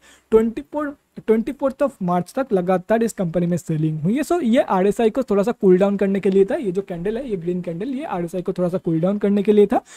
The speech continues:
क्योंकि कंपनी यहाँ पे ओवरसोल्ड जोन में चली गई थी। So ये सब कुछ उसी के लिए था। अभी फिर से ये कंपनी गिर सकती है,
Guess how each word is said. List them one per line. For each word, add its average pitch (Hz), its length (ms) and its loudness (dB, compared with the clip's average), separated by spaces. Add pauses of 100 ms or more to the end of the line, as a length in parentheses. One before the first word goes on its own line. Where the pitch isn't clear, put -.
(140)
क्योंकि 262 180 -2
कंपनी 214 360 0
यहाँ 214 180 2
पे 254 120 -8
ओवरसोल्ड 180 480 -2
जोन 180 140 -4
में 269 100 -2
चली 165 300 -6
गई 175 180 -4
थी। 320 140 -4
So 359 200 -8 (460)
ये 254 200 0
सब 208 260 -4
कुछ - 200 -4 (120)
उसी 214 200 -2
के 247 140 0
लिए 233 180 2
था। 302 200 -4 (220)
अभी 214 120 4
फिर 202 180 4
से 240 140 2
ये 233 120 4
कंपनी 190 420 0
गिर 165 220 2
सकती - 380 -2
है, 170 160 2